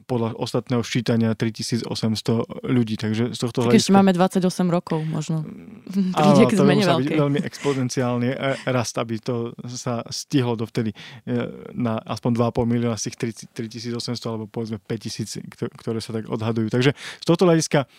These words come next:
Speaker 1: ak štát, e, e, spoločenské, politické elity, e, nebudú akceptovať komunitu, nielen jednotlivcov, a aj,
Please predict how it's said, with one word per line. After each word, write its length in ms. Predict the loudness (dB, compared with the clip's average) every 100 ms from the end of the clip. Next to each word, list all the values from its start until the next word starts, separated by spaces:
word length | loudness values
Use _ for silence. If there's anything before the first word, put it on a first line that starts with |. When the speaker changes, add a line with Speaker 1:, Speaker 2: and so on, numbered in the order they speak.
| -20 -20 -20 -10 -10 -8
Speaker 1:
ak 320 | -8 -10 -12 _ _ _ _
štát, 680 | -8 -6 -4 -2 2 2 0 -4
e, 560 | -20 _ -12 -8 -8 -10 _ _
e, 120 | -12 -10 -10 -14 -20 _ -16
spoločenské, 960 | -14 -2 2 2 2 0 0 0 -2 -2
politické 680 | -2 -2 -4 -10 -8 -10 -4
elity, 560 | -2 0 0 0 0
e, 40 | -2 -14 -20 -20 _ -10 -10 -10
nebudú 520 | -6 -2 0 0 0 -4 _
akceptovať 1040 | -6 -6 -2 -2 -2 -2 -2 0 -2 -4 0
komunitu, 640 | 4 6 4 2 -2 -2
nielen 400 | -2 0 0 -2
jednotlivcov, 800 | -2 -4 -4 -6 -4 0 0 -2 -6 -20 -20 -20 -6
a 240 | 0
aj, 40 | 4